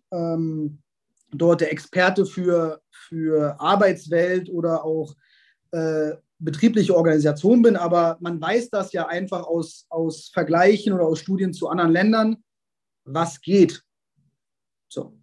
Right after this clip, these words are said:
Thema Schichtarbeit wäre ja auch so ein spannendes Thema. Was ist denn über-, was macht denn überhaupt die Schichtarbeit mit der Gesundheit? So, muss das sein, dass, äh, in Schicht gearbeitet wird?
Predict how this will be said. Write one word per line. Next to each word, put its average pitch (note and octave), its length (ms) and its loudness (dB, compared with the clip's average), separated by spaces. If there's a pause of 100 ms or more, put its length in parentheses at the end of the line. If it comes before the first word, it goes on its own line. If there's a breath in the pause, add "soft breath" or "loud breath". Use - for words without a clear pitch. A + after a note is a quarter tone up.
Thema F#3+ 300 6
Schichtarbeit G3+ 840 2 (260)
wäre F3+ 200 0
ja E3+ 100 0
auch G3 180 0
so G3+ 60 -6
ein F3 60 -4
spannendes D#3+ 400 -6
Thema. D3+ 320 -8 (1300)
Was E3+ 200 0
ist A#3 240 -2
denn A3 120 4
über-, F#3 220 -2
was F3+ 180 2
macht G3 280 0
denn G#3 80 0
überhaupt F#3 280 0
die F#3 60 -4
Schichtarbeit F3 560 -2
mit E3+ 120 -4
der E3 80 0
Gesundheit? D#3 500 -4 (1400)
So, D3 120 -4
muss F3+ 400 4
das F#3 300 2
sein, D#3 280 -2
dass, D3+ 220 -10
äh, E3+ 280 -2
in E3+ 100 -2
Schicht - 260 -4
gearbeitet E3 460 0
wird? - 160 -16